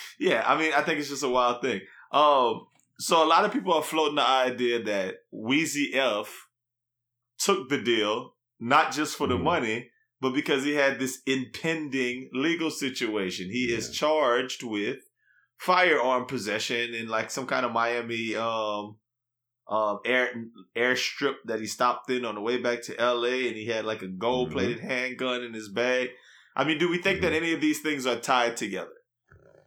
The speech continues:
Speaker 2: I, I just don't see. I would like to think Wayne is smart to understand that that man can't help him, and that he the president. He not that.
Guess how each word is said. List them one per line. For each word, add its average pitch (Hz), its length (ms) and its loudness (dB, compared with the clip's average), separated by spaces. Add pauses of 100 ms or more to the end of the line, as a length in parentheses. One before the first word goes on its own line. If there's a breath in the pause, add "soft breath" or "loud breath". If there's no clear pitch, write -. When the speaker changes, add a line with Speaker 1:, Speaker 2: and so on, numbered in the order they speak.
(1900 loud breath)
Speaker 2:
I, 98 300 2
I 92 60 -4
just 101 220 -2
don't 95 220 -4
see. 87 340 -6 (100)
I 87 80 0
would 82 160 -4
like 92 240 2
to 78 80 -6
think 76 280 -12
Wayne 80 220 -6
is 73 160 -8
smart 80 340 -6
to 67 60 -12
understand 73 480 -10
that 71 140 -10
that 78 100 -6
man 80 260 -8
can't 73 220 -10
help - 220 -8
him, 67 160 -12
and 67 80 -12
that 71 100 -8
he 87 80 -2
the - 80 -10
president. 69 640 -4
He 82 80 -12
not 80 220 -8 (160)
that. 71 200 -10